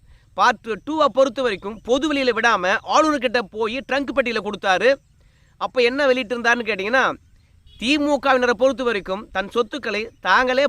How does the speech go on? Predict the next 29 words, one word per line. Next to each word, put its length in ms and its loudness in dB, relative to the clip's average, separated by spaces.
பராமரிக்கல, 600 0
பல 300 2
பினாமி 380 4
கிட்ட 200 0
கொடுத்துருக்காங்க. 720 0
அதனால 720 2
பினாமி 320 2
லிஸ்ட்டை 320 -2
கொண்டு 320 0
போய் 220 -2
ஆளுநர்கிட்ட 440 2
கொடுத்தாரு. 280 -4
என்னங்க, 640 2
பார்ட் 340 2
ஒன்னை 560 2
பொது 280 0
வெளியில 20 0
வெளியிட்டீங்க, 760 -2
யார் 360 4
யாரெல்லாம் 580 2
திமுகவுல 540 -2
அளவுக்கு 640 0
அதிகமா 340 -2
சொத்து 240 -4
சேர்த்துருக்காங்கன்னு 560 -4
சொல்லிட்டு 340 -10
பொது 280 -4
வெளியில 220 -4
விட்டீங்க. 640 0